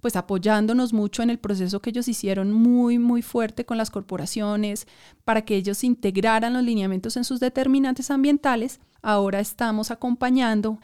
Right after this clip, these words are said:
a los grupos de los profesionales de las alcaldías, precisamente entregándoles un diagnóstico de en qué estado está el pot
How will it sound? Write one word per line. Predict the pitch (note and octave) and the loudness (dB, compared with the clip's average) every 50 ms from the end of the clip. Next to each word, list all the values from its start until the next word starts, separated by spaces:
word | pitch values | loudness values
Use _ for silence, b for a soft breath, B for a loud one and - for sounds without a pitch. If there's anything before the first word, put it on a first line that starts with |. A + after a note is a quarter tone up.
| b | b
a | b G#3+ G#3+ G#3 G3+ G3 F#3+ | b -4 -2 0 0 0 0
los | G3 F#3+ F#3+ F3+ F3+ | 0 0 0 0 0
grupos | F3 A3 A#3 A#3+ A#3 G3+ - - A#3 A3+ A3+ A#3 - - - _ _ _ _ _ | 0 2 2 2 2 0 0 0 2 2 2 2 0 -4 -12 _ _ _ _ _
de | F#3+ A3+ A3 | -4 -2 -2
los | G#3+ G3 - | -2 -2 -4
profesionales | - G#3 G3 - G3 - - F#3+ G3 F#3+ F#3+ G3 F#3 F#3+ | -4 -6 -6 -6 -6 -6 -4 -4 -4 -2 -2 -4 -4 -4
de | A3 | -4
las | A3+ A3+ - | -4 -4 -6
alcaldías, | A#3 A#3 - B3 B3 A3+ B3 A#3 A3 G#3+ G#3+ G#3+ G#3+ b b b b b b - | -6 -6 -4 -4 -2 -2 0 0 0 0 0 -2 -4 b b b b b b -6
precisamente | - A3 G3+ G3+ F#3+ G3 G3+ G3+ G#3 - G#3+ | -4 -2 -2 -2 0 0 0 0 0 0 0
entregándoles | A3 G#3+ B3 G#3 G3+ G3 G3 F#3+ F#3+ F#3+ F#3 F#3+ | -2 0 0 0 0 2 2 0 0 0 -2 -2
un | G3+ G3 G3 | 0 0 0
diagnóstico | A3 A#3 B3 B3 C#4 C#4 C#4 C#4 C#4 - - C#4+ D4 - C#4+ C#4+ D4 D4 - _ _ | 0 0 2 2 4 4 4 4 2 0 -2 -4 -4 -2 -2 -2 -2 -2 -6 _ _
de | - G#3+ G3+ | -6 -2 -2
en | F#3+ F#3 | -2 -2
qué | F#3+ - - A#3 | -2 -2 0 0
estado | A3 A3 - - C4 B3 B3+ B3+ | 0 0 -2 -2 -2 0 0 0
está | C4+ C4+ C4+ - C4 B3+ | 0 -2 -2 -2 -2 -2
el | B3+ B3+ | -2 -4
pot | - - C4 A#3+ A#3 A#3 - - - - | -4 -2 -2 -2 -2 -2 -6 -12 -18 -18